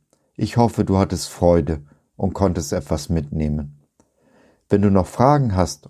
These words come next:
oder mit uns in Kontakt treten möchtest, dann besuche doch unseren Blog fragen Punkt biz. Biz, B I Z,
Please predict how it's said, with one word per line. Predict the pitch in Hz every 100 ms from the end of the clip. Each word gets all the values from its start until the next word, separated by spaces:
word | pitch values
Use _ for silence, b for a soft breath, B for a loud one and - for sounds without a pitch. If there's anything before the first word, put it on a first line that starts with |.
| -
oder | 95 92
mit | 92 -
uns | 98 - -
in | 87
Kontakt | - 85 90 139 -
treten | - 95 - 78
möchtest, | 76 73 87 95 _ b b b b b b
dann | 98 95
besuche | 98 101 92 117
doch | 110
unseren | 113 104 110 117 98
Blog | 107 85 - - _ _ _ _ _ _
fragen | - 82 80 76 92 104 _ _
Punkt | 107 117 -
biz. | - 85 - - _ _ _ _ _ _ _ _ _ -
Biz, | 92 101 - - _ _ _ _ _
B | - 95
I | 95 85 73
Z, | - 101 -